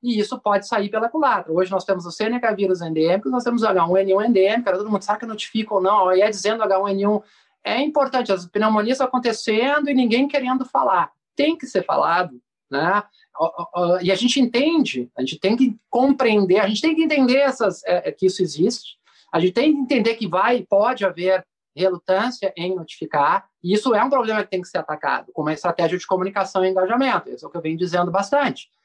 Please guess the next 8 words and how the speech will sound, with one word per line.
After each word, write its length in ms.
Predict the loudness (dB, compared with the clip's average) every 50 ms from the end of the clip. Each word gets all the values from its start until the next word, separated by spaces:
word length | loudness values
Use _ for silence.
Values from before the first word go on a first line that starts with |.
| _ _ _
porque 220 | -6 -2 0 0 0
isso 180 | -2 -2 -6
pode 380 | -4 0 0 2 2 2 0 0
acontecer, 380 | 0 0 0 0 0 2 2
isso 240 | 2 2 2 2 2
é 100 | 0 0
uma 140 | 0 0 -4
ameaça 520 | -4 -2 0 0 0 -2 -4 -6 -14 -20